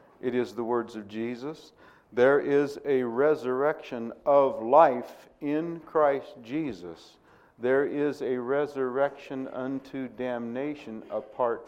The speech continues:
from Jesus Christ for all evil doers. In Christ Jesus, we have nothing to worry about.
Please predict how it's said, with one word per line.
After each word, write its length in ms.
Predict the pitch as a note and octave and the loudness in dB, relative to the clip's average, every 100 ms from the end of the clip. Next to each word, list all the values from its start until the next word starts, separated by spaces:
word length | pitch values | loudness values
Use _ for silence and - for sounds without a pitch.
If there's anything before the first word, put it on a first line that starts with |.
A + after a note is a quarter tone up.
| - | -10
from 320 | E3 E3+ F#2+ D#2 _ _ _ _ | -4 -4 -6 -12 _ _ _ _
Jesus 540 | G2+ A2+ G#2+ F#2 F2+ - | -10 -8 -8 -12 -18 -8
Christ 460 | B2 G#2+ G2 - - _ | -2 0 -2 -10 -20 _
for 180 | A2+ F#2+ | -4 -2
all 640 | A2 A#2+ B2 B2+ - - _ C3 | 0 2 0 -2 -10 -20 _ -10
evil 560 | B2 G#2 G#2+ G#2+ - - G#2 | -10 -6 -6 -6 -14 -20 -14
doers. 460 | G#2+ G#2 E2+ D#2+ D#2 - _ _ _ _ _ _ _ _ _ _ _ _ _ _ _ C#3+ | -8 -8 -8 -12 -18 -20 _ _ _ _ _ _ _ _ _ _ _ _ _ _ _ -2
In 260 | C#3+ F#3 | 0 0
Christ 460 | - F3 D3+ C3 - | 2 4 4 2 -12
Jesus, 920 | A#2+ A#2+ A2 G#2+ B2 - - - - _ _ | -8 -6 -6 -8 -8 -12 -20 -20 -20 _ _
we 180 | A#2+ D3 | -6 -4
have 180 | D3+ A#2 | -4 -2
nothing 460 | B2 C#3+ C#3+ A#2+ A2 | 0 0 -2 -10 -10
to 100 | G#2+ | -8
worry 400 | A#2 C3+ G#2 F#2 | -4 -4 -4 -8
about. 380 | - F2+ E2 | -12 -14 -14